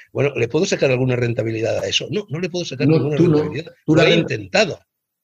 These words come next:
Speaker 1: pero no, es imposible. Es decir, co-, no funciona. A lo mejor si tienes diez millones de seguidores, a lo mejor te dan cuatro perras por poner ahí un anuncio, pero si no, no.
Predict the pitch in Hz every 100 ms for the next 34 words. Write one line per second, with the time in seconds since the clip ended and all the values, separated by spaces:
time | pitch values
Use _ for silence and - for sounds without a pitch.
0 | _ _ _ _ 127 107 131 - 151 220
1 | 151 131 233 127 101 _ _ _ - 135
2 | 120 - - - - - 170 214 185 233
3 | 165 - _ _ _ _ _ - 117 120
4 | - 160 165 135 160 135 139 156 143 139
5 | 143 147 143 135 147 143 160 170 139 120
6 | 131 139 131 143 120 120 180 180 123 -
7 | - _ - 123 - - - 131 131 127
8 | 131 120 151 190 135 113 143 110 123 160
9 | 170 220